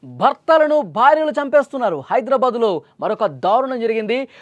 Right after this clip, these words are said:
ప్రియుడితో కలిసి భర్తను హత్య చేసింది. డంబెల్తో కొట్టి నిందితులను చంపేశారు. సరూర్ నగర్ పిఎస్ పరిధిలో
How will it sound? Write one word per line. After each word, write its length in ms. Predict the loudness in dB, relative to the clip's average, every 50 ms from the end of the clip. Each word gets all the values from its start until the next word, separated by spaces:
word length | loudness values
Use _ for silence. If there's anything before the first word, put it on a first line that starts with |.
| _ _
ప్రియుడితో 420 | 0 2 2 2 0 0 0 0 2
కలిసి 440 | 4 2 2 2 0 -4 -6 -6
భర్తను 680 | -6 -8 -8 -6 -6 -6 -6 _ _ -4 -4 -2 -4 -4
హత్య 380 | -4 -6 -8 -10 -8 _ -8 -6 -4
చేసింది. 360 | -4 -4 -4 -6 -8 -8 -8
డంబెల్తో 580 | -4 -2 -2 -2 2 2 2 2 2 0 -2 -2
కొట్టి 600 | -2 -2 _ 0 0 0 0 -2 -4 -4 -4 -6 -10 _ _ _ _
నిందితులను 580 | -8 -8 -6 -6 -6 -8 -8 -10 -10 -8 -8 -8 -8
చంపేశారు. 760 | -10 -12 -18 _ _ -14 -14 -12 -12 -14 -14 -14 -16 -18 -20 _ _
సరూర్ 240 | 2 2 2 2 2
నగర్ 260 | 0 0 0 0 -2
పిఎస్ 400 | -2 -4 -2 0 0 0 0 -2
పరిధిలో 440 | -6 -4 -2 -2 0 0 0 -2 -4